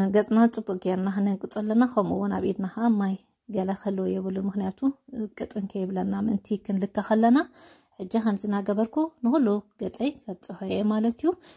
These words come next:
እዚ ናይ ሎማዓንቲ ዝሰራሕናዮ ማለት እዩ። ሁሩድ ከም ንፈልጦ ኣዝዩ ንቆርበትና ሓደ ካብቲ መድሃኒት ዝኾነ ወይ ከዓ ኣዝዩ ብዙሕ ጥቕሚ ወይ ብዙሕ ቤነፊት ዘለዎ እዩ።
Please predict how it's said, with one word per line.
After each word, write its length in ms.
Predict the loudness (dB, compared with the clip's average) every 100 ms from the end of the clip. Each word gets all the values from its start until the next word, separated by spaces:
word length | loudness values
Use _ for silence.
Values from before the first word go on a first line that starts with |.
| _
እዚ 120 | 4 6
ናይ 160 | 8 6
ሎማዓንቲ 480 | 4 2 0 -2 -2 -4
ዝሰራሕናዮ 680 | -4 -6 -6 -4 -4 -2 -2
ማለት 320 | -2 -2 -2
እዩ። 140 | -2 -2
ሁሩድ 320 | 2 0 0
ከም 200 | -4 -6
ንፈልጦ 380 | -4 -4 -6 -2 -2 -2 -6 -20 _ 2
ኣዝዩ 320 | 2 4 0
ንቆርበትና 520 | 0 -2 -4 -4 -2 -2 -2
ሓደ 240 | -4 -4 -4
ካብቲ 360 | -6 -12 -6
መድሃኒት 480 | -4 -4 -4 -4 -6
ዝኾነ 300 | -8 -6 -2 -2
ወይ 160 | -4
ከዓ 200 | -8 -6
ኣዝዩ 240 | -4 -4 -6 -18 _ _
ብዙሕ 300 | -6 -4 -4
ጥቕሚ 300 | -6 -4 0 2
ወይ 140 | 0
ብዙሕ 280 | -2 -8 -12
ቤነፊት 460 | -8 -6 -6 -8 -12
ዘለዎ 400 | -8 -4 -2 0
እዩ። 160 | 2 2